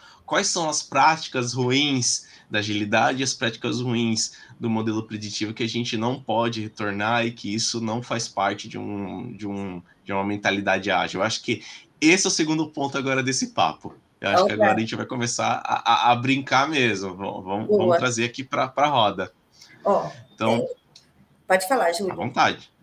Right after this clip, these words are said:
Speaker 1: Não,
Speaker 2: Ó,
Speaker 1: à vontade.
Speaker 2: o que que acontece? Uma coisa que, assim, a gente precisa olhar e, e fazer uma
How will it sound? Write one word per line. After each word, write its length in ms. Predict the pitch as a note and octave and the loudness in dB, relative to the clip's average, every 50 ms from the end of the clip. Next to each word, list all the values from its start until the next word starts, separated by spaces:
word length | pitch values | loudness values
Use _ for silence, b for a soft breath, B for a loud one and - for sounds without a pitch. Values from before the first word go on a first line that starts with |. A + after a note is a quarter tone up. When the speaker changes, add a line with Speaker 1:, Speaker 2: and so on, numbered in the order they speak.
| b b b b | b b b b
Speaker 1:
Não, 120 | - - | 6 6
Speaker 2:
Ó, 160 | - - - - | 6 6 6 2
Speaker 1:
à 80 | - F2+ | 0 0
vontade. 640 | F#2+ A2 C#3+ F#3+ - F#3+ C#3+ G#2+ F#2+ F2+ F2+ F#2 - _ _ _ _ _ _ _ _ - - - - | 0 0 -2 0 4 6 6 6 4 2 -2 -6 -10 _ _ _ _ _ _ _ _ -20 -20 -16 -12
Speaker 2:
o 80 | - - | -10 -6
que 140 | - G#3+ G#3+ | -4 -2 2
que 80 | B3 | 2
acontece? 760 | A#3 A#3 B3 A#3+ A#3+ A#3 G3+ D#3+ C#3 C#3+ - - - D#3 - - _ B B B B B | 2 2 2 0 0 0 0 -2 0 0 0 0 -2 -4 -8 -14 _ B B B B B
Uma 100 | B F3+ F#3+ | B 0 4
coisa 200 | A3 A3 G#3+ A3+ | 4 4 4 2
que, 360 | A3 A3 A3 G#3 G3 F#3 F#3 - | -2 0 0 2 2 2 2 0
assim, 220 | F#3 - E3+ E3+ | -2 -2 -2 -2
a 40 | E3+ | -2
gente 200 | E3+ G3+ G#3 - | -2 -2 -2 -2
precisa 340 | - - - B3 A3+ A3 G#3+ | -2 -2 0 0 2 2 0
olhar 560 | F3 E3+ E3+ G3 G3+ G#3+ F#3+ D#3+ - - - _ _ _ _ _ _ _ _ - | 0 0 0 2 4 4 2 2 0 -6 -14 _ _ _ _ _ _ _ _ -12
e, 300 | F3 E3+ D3+ - - F#3+ | -10 -10 -10 -10 -10 -10
e 40 | |
fazer 300 | - - F#3+ F3+ F#3 F#3+ | -6 -6 -6 -4 -4 -4
uma 760 | F3+ F#3 F#3 F3 E3+ D#3+ D#3 D3+ D3+ D3 D3 C#3+ C#3+ C#3+ C#3 C#3 | -4 -4 -4 -4 -2 -2 -2 -2 -4 -4 -6 -6 -8 -12 -14 -16